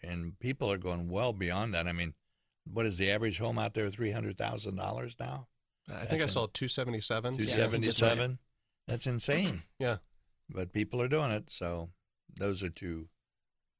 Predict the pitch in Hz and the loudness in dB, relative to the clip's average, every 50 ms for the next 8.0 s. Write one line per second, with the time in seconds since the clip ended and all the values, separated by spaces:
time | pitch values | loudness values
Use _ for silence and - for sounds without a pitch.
0 | _ _ _ _ _ _ _ _ _ _ _ - - - - - 123 127 120 120 | _ _ _ _ _ _ _ _ _ _ _ -14 -14 -12 -8 -4 -4 -2 -2 -2
1 | 117 127 127 - 131 131 - 156 151 165 - - _ _ _ _ _ _ _ _ | -4 -2 -2 -2 -4 -2 -4 -6 -8 -8 -10 -16 _ _ _ _ _ _ _ _
2 | _ - - 101 90 92 - - - - - - - 214 - - 233 - 214 247 | _ -4 0 0 2 2 2 4 6 8 8 8 10 8 8 8 10 10 10 10
3 | 233 - 214 196 180 - - 170 147 - - - - 135 165 165 156 - - 160 | 10 8 6 6 6 6 4 4 4 4 2 0 2 4 4 4 4 4 4 4
4 | 139 147 143 143 135 127 139 135 127 123 117 117 113 - - - 110 - 233 220 | 4 4 2 2 2 2 2 2 2 2 2 2 2 0 0 2 4 4 6 6
5 | 226 233 214 220 214 220 - - 208 151 175 196 - 190 190 165 170 175 175 - | 6 6 6 6 8 8 6 6 6 6 4 6 6 6 4 4 4 4 2 4
6 | 185 180 175 160 143 - 175 165 143 - - - 165 160 - 185 147 110 123 117 | 2 4 4 4 4 4 2 2 2 2 2 2 2 2 2 2 2 2 2 0
7 | 131 - 180 180 165 - - 113 120 147 - - 156 120 127 120 110 107 95 90 | 2 0 -2 -2 -2 -2 0 0 2 2 2 2 2 2 2 2 2 0 0 -2